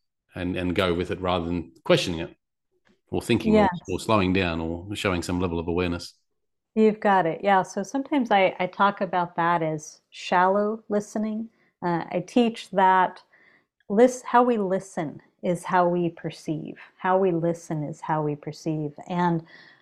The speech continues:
Speaker 2: oftentimes people are just kind of in the habit of listening shallowly. We literally consume our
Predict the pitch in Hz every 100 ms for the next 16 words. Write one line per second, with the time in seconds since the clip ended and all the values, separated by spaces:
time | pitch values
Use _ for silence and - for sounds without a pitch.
0 | _ 196 208 226 202 208 190 185 - 180
1 | 180 175 165 165 - 208 - 269 240 196
2 | 175 156 180 202 190 165 165 - 185 170
3 | 160 - 170 175 170 147 123 113 143 147
4 | - _ _ _ _ _ _ 190 180 196
5 | 196 196 190 185 175 165 - 185 175 -
6 | 202 196 190 185 - 170 165 165 160